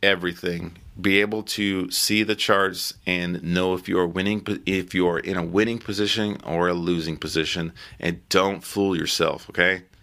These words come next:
If it's a loser, you have no evidence to, to, to support the fact that you, you should be, you should continue to hold this, just cut it. Create those winning, and then immediately create a winning position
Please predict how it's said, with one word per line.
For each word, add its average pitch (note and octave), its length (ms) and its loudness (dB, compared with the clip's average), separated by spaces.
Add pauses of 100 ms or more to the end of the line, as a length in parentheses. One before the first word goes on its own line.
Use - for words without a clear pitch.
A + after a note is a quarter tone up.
(220)
If F#2 140 -8
it's - 120 -6
a E2+ 60 0
loser, G2+ 540 2 (500)
you F2+ 140 2
have E2 140 2
no G2 280 0
evidence G2+ 460 0
to, F#2 100 -6 (220)
to, F#2 320 4
to E2+ 180 -6
support F#2 400 0
the - 60 -18
fact F2+ 240 2
that D#2 100 -8
you, F2+ 300 -6
you - 100 -14
should E2 220 -2
be, E2 180 -6 (260)
you E2+ 120 -6
should - 160 -2
continue G2 320 0
to G2 80 -2
hold G2+ 180 0
this, G#2 300 2
just - 240 -4
cut E2 200 2
it. E2 140 -2 (640)
Create D3 240 4
those A#2+ 180 2
winning, B2 260 -2
and G#2 80 0
then A2+ 140 4
immediately A#2 400 2
create A2 240 2
a A2+ 60 0
winning B2+ 240 0
position F#2 460 -2